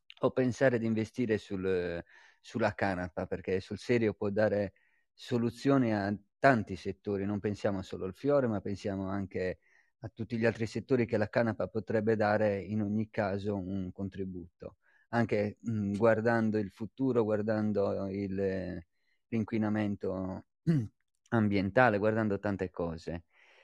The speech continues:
E nulla, io, mm, ringrazio tutti quanti, le soluzioni, come le abbiamo, ne abbiamo parlato con tutti gli altri miei colleghi,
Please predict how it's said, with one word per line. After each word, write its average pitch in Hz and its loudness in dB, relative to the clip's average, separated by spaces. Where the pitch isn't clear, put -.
E 90 4
nulla, 120 2
io, 131 6
mm, 101 -2
ringrazio 113 2
tutti 104 -10
quanti, 101 0
le 92 -6
soluzioni, 110 -4
come 82 -6
le 101 -6
abbiamo, 107 2
ne 107 -4
abbiamo 107 2
parlato 107 2
con 95 -10
tutti 95 -12
gli 92 -2
altri 95 0
miei 101 -2
colleghi, 98 0